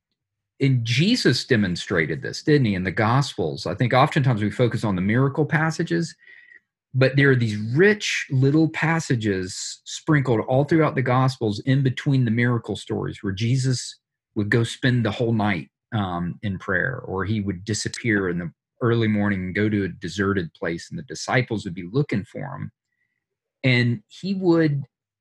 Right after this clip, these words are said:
go and be with the Father. And I, I kind of imagine a lot of it is just him, again, I, contemporary, you know, turning the phone off, le-, just leaving ministry and just going for a walk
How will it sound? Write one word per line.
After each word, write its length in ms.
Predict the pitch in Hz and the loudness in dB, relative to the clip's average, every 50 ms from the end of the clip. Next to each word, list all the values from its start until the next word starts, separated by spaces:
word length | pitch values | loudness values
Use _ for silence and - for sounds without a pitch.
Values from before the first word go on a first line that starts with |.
| _ _ _ - 127 | _ _ _ -4 0
go 360 | 123 131 131 151 170 170 160 | 2 4 6 6 8 6 6
and 120 | 139 131 | 6 4
be 140 | 131 151 156 | 4 4 4
with 180 | 151 151 147 - | 4 2 0 -2
the 80 | 127 | -6
Father. 600 | - - - 107 123 180 196 147 - - - 65 | -6 -2 -2 0 0 0 -2 -4 -6 -8 -8 -8
And 140 | 65 82 104 | -6 -4 -4
I, 120 | 107 104 - | -4 -2 0
I 140 | 113 120 120 | 0 0 0
kind 280 | 113 - - 143 143 143 | 0 0 0 0 2 2
of 100 | 131 127 | 2 0
imagine 800 | 117 113 113 92 110 131 143 127 135 123 113 113 113 110 110 - _ _ _ _ _ _ _ _ _ _ _ _ _ - - 117 | 0 0 0 2 2 2 2 2 0 0 0 0 -2 -4 -6 -8 _ _ _ _ _ _ _ _ _ _ _ _ _ -8 -2 2
a 40 | |
lot 220 | 117 123 131 165 185 | 4 4 6 6 6
of 100 | 170 127 | 4 4
it 120 | 123 110 | 4 2
is 240 | 110 104 104 104 - | 2 0 0 -2 -4
just 260 | - 131 110 - - | -4 -6 -6 -4 -2
him, 420 | - 139 127 123 120 117 104 107 - _ _ _ _ _ _ _ _ _ _ _ _ _ - | 0 0 2 2 0 0 -2 -4 -8 _ _ _ _ _ _ _ _ _ _ _ _ _ -2
again, 240 | 117 127 123 107 | 2 2 4 4
I, 440 | 104 101 101 98 101 101 - 98 - - - | 4 2 2 0 -2 -4 -8 -8 -10 -10 -10
contemporary, 540 | - 104 - - 104 - 104 92 87 76 101 | -10 -6 -4 -4 -4 -2 -2 -2 -2 -4 -4
you 100 | 101 90 | -6 -6
know, 120 | 85 87 - - | -6 -8 -8 -4
turning 280 | - 139 135 131 131 127 | 0 2 2 4 2 2
the 60 | 120 | 0
phone 340 | - - 127 120 120 123 117 | 0 0 0 0 2 2 2
off, 280 | 113 110 110 110 - | 0 0 0 -2 -2
le-, 140 | 113 120 120 131 135 - 139 | -2 -2 -2 -2 -4 -4 -2
just 220 | 113 120 104 104 | -2 -2 -2 -2
leaving 580 | 117 104 110 117 120 131 135 123 147 135 131 123 | -4 -4 -2 0 2 2 2 2 2 0 2 2
ministry 400 | 123 120 113 113 107 - 123 107 | 0 0 0 -2 -2 -2 -4 -4
and 80 | 98 | -4
just 140 | 87 92 95 | -4 -4 -2
going 200 | 107 104 107 101 | 0 0 0 0
for 160 | 101 - 107 | -2 -2 -2
a 60 | 95 | -2
walk 360 | 98 87 87 - - - - | -2 -2 -4 -6 -8 -10 -16